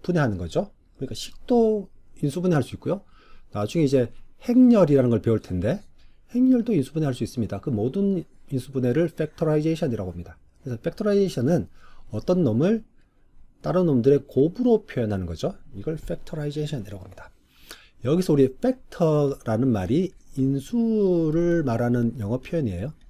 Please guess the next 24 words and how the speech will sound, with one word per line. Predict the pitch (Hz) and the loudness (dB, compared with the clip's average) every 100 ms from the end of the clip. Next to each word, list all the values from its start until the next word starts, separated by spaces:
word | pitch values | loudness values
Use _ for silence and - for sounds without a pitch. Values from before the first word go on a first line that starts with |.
| - _ - | -20 _ -8
그래서 | 131 107 | -6 -4
팩터라이제이션은 | 160 - 180 175 185 170 139 160 101 - _ - | -6 -2 0 0 0 -2 0 0 -4 -12 _ -6
인수들로 | 131 147 226 208 165 160 180 240 | -4 -2 -2 -2 0 0 0 0
표현한다라는 | - 170 151 139 120 107 107 | -2 -2 0 0 0 -2 -2
거죠. | 90 - - - - | -6 -10 -16 -10 -6
인수는 | 170 262 247 | -4 0 0
올-, | 131 131 - - | 0 -6 -12 -12
곱셈이니까요. | - - 202 113 - 85 - _ - - - - | -6 -2 0 0 -4 -12 -16 _ -20 -20 -20 -16
그래서 | - 113 | -10 -8
십이는 | - 143 147 190 202 - | -6 -4 -2 -2 -4 -8
이렇게 | - 127 - - 185 185 - | -10 -10 -12 -10 -8 -8 -8
인수들, | - 143 151 156 143 107 85 _ _ _ - | -8 -6 -6 -6 -6 -6 -10 _ _ _ -10
즉 | 160 - _ - _ | -8 -8 _ -20 _
소수를 | - 156 151 202 185 214 156 | -4 -2 0 2 6 4 4
인수, | 131 - 85 _ | -4 -6 -14 _
즉 | - - | -18 -10
소인수 | - 135 143 - 214 196 | -2 0 0 0 -2 -2
분해를 | 123 117 117 | -2 0 0
할 | 131 | -2
수 | - 98 | -4 -6
있는 | 92 | -6
겁니다. | 73 - - - _ _ _ _ _ _ _ - - - - - - - | -10 -16 -20 -20 _ _ _ _ _ _ _ -20 -16 -14 -12 -14 -16 -6
어, | 156 147 | 2 4
팩터는 | 143 262 - 240 196 160 135 | 6 2 4 4 6 4 2